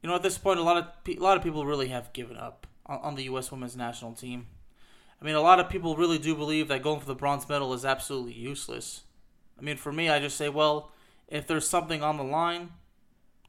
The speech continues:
you might as well reach out and try to grab it. Might as well go for it. If it's something worth fighting for, if it's something about pride, if it's got any meaning, then, then you go for it,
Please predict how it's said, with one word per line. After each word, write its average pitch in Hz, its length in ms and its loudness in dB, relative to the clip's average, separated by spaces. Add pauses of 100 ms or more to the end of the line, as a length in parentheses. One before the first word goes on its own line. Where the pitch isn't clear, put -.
you 139 60 -12
might 151 160 4
as 156 180 0
well 151 460 2
reach 156 280 -2
out 156 160 4
and 123 60 -8
try 131 200 -2
to 139 80 -2
grab 123 320 -2
it. - 80 -10 (480)
Might 156 180 6
as 175 100 6
well 190 160 8
go 165 200 4
for 120 260 -4
it. - 140 -12 (480)
If 139 100 -6
it's 143 100 -4
something 180 240 0
worth 131 200 -2
fighting 196 320 6
for, 202 400 0
if 156 160 -6
it's - 80 -8
something 165 200 -4
about 135 280 2
pride, 185 460 4 (500)
if 143 80 -10
it's 143 100 -8
got 143 240 2
any 208 240 2
meaning, 202 460 -6 (960)
then, 151 260 -6
then 151 320 -2 (100)
you 156 120 -10
go 147 180 4
for 120 300 -8
it, - 180 -14